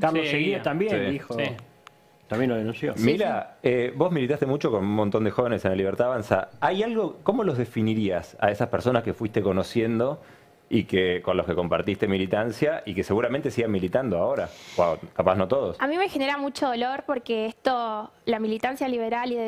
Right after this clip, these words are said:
Speaker 4: derecha había empezado mucho antes de Milei. Eran agrupaciones que no tenían ningún tipo de acople, eh, partidario y cu-, cuando viene Milei arrasa con todo eso.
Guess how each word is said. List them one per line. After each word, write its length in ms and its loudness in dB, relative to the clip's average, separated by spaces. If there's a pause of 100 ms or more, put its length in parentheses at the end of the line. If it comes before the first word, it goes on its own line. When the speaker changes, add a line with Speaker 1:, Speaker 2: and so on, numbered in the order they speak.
Speaker 4:
derecha 360 -2
había 160 -2
empezado 460 -2
mucho 300 -2
antes 300 -2
de 80 -4
Milei. 480 -4 (540)
Eran 200 4
agrupaciones 600 -2
que 80 -2
no 160 0
tenían 340 -2
ningún 320 -2
tipo 320 0
de 400 -2
acople, 840 -2
eh, 460 -2
partidario 760 0
y 80 -4
cu-, 140 -4
cuando 260 -2
viene 240 -2
Milei 460 -2
arrasa 460 -2
con 200 -4
todo 160 0
eso. 480 -2